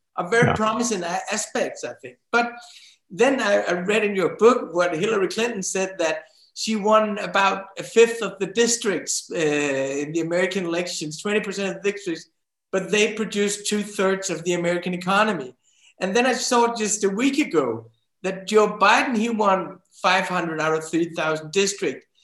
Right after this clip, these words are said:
Speaker 1: that produced seventy-one percent of the American G D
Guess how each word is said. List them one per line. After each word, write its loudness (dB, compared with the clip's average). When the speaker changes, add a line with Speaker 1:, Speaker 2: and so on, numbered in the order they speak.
Speaker 1:
that -4
produced -6
seventy-one -2
percent -4
of -14
the -4
American -6
G -10
D -8